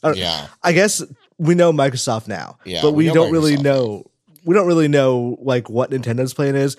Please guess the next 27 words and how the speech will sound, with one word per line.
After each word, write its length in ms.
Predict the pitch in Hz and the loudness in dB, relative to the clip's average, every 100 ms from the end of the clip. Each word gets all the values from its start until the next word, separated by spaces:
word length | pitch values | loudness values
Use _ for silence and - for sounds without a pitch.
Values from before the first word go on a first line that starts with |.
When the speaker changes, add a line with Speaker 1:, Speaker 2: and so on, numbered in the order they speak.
| - | -8
Speaker 1:
or 100 | - | -4
really 260 | 330 311 220 | -2 -2 0
anyone 360 | 175 202 185 135 | 2 2 2 0
else's. 540 | 151 135 117 120 - _ _ 139 | -2 -2 -2 -4 -8 _ _ -2
Like, 160 | 139 | -2
Ubisoft 760 | 127 156 196 180 175 156 143 - - | 0 0 0 0 0 0 -2 -6 -6
has 140 | 139 | -4
announced 300 | 131 123 120 | -2 -4 -4
a 40 | |
show, 300 | 120 139 123 | -4 -4 -4
and 100 | 104 | -4
that's 300 | 123 - - _ _ - | -8 -10 -14 _ _ -20
kind 340 | - 220 208 | -18 -12 -8
of 80 | 110 | -6
it. 240 | 139 - _ _ _ - | -8 -10 _ _ _ -12
Speaker 2:
Yeah. 300 | 98 85 76 _ - - - - | -6 -6 -8 _ -20 -20 -20 -8
Uh, 500 | 117 120 123 120 120 - | -2 0 2 2 0 -4
I, 140 | 143 139 | -8 -6
now, 520 | 165 170 135 95 80 - | -4 -2 0 -4 -10 -4
I, 240 | 147 110 135 | -4 -4 -10
we, 240 | 127 151 | -12 -10
you 400 | 175 95 143 196 | -10 -10 -10 -6
reported 380 | 196 180 160 135 | -6 -4 -4 -2
earlier 360 | 127 123 117 113 | -2 -4 -6 -6
this 240 | 101 - | -4 -4
week, 320 | 107 98 - - | -6 -12 -12 -8
uh, 260 | 85 85 | -6 -6